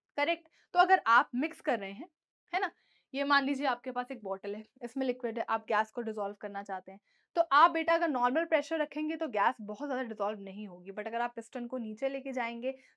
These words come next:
तो गैस आपकी और उतनी ज़्यादा सॉल्युबल उस रिस्पेक्टिव लिक्विड में होती चली जाएगी। इसका मतलब क्या है कि प्रेशर के एप्लीकेशन से आपकी जो गैस है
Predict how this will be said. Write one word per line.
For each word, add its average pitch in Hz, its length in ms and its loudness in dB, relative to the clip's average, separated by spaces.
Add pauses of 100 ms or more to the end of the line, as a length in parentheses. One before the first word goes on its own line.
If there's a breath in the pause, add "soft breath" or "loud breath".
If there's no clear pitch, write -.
तो 233 60 -2
गैस 220 260 0
आपकी 208 280 -6 (280)
और 254 200 6
उतनी 254 380 -6
ज़्यादा 196 340 -4 (160)
सॉल्युबल 220 340 -2
उस 247 160 -4
रिस्पेक्टिव 262 480 -6
लिक्विड 190 340 -12
में 320 180 -2 (340 soft breath)
होती 269 260 4
चली 170 260 -10
जाएगी। - 400 -16 (220)
इसका 349 260 4
मतलब 370 300 0
क्या 330 120 0
है 339 80 0
कि 339 140 -4
प्रेशर 311 400 -2
के 392 120 -2
एप्लीकेशन 247 600 -2
से 349 200 -4 (320 soft breath)
आपकी 220 360 -4
जो 240 160 -4 (100)
गैस 240 380 2
है 285 160 -8